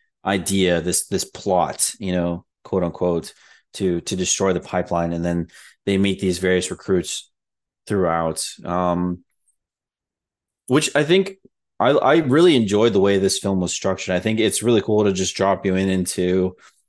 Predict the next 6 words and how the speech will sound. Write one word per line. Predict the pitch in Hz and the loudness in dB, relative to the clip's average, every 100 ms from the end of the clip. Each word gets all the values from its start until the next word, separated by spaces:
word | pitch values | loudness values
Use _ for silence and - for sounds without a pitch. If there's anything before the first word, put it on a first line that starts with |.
| - | -8
they're, | 107 101 98 | 0 2 2
they're | 90 107 107 98 | 0 0 2 2
there | 98 98 104 117 95 | 2 2 2 2 0
on, | 92 95 92 101 | 0 0 -2 -4
you | 92 | -2
know, | 92 90 85 | 0 -2 -6